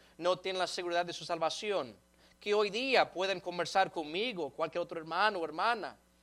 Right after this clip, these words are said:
para asegurar su salvación hoy día a través de la palabra de Dios. No queremos que nadie se vaya de este lugar con esa incertidumbre, sino que todos podamos tener la plena confianza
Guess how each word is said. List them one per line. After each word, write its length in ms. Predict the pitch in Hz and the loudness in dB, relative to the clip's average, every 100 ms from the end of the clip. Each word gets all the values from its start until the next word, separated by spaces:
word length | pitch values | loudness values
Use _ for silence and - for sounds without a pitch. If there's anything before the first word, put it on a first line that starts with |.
| _ _ _ _ _ _ _ _ _ _ | _ _ _ _ _ _ _ _ _ _
para 200 | 156 160 | 4 4
asegurar 800 | 147 180 170 170 180 180 147 139 | 4 0 0 6 6 6 4 0
su 140 | - | -8
salvación 560 | 156 151 143 139 156 151 | -4 -2 -2 -4 -4 -4
hoy 140 | 156 | -4
día 380 | 175 131 120 104 - | -6 -8 -10 -10 -8
a 100 | 135 | -6
través 600 | 135 127 139 120 117 - | -4 -4 -4 -6 -10 -14
de 120 | 123 | -12
la 120 | 117 | -12
palabra 400 | 117 113 117 127 | -10 -10 -8 -8
de 60 | 127 | -12
Dios. 420 | 113 110 - - - - | -12 -14 -14 -16 -18 -2
No 180 | 180 | 0
queremos 400 | 196 202 240 240 | 2 4 4 2
que 120 | 226 233 | 2 2
nadie 380 | 226 254 247 - | 6 6 6 0
se 160 | 190 | -2
vaya 220 | 170 180 | 0 2
de 60 | 185 | 0
este 160 | - 220 | -2 -2
lugar 480 | 196 143 135 131 - _ _ _ _ - | 0 0 0 -2 -8 _ _ _ _ -8
con 180 | 147 | -2
esa 260 | 156 160 165 | 0 0 -2
incertidumbre, 800 | 156 156 160 175 127 98 101 101 _ _ _ | -4 -4 -4 -4 -10 -12 -14 -16 _ _ _
sino 300 | - 127 135 | -16 -8 -8
que 120 | 135 123 | -8 -8
todos 280 | 151 151 | -6 -6
podamos 560 | 143 143 165 135 117 - | -6 0 0 0 -8 -12
tener 220 | - 123 | -12 -10
la 180 | 127 113 | -8 -8
plena 400 | - 135 143 170 | -10 -6 -4 -2
confianza 640 | 175 190 151 110 104 110 | -6 -10 -8 -10 -12 -18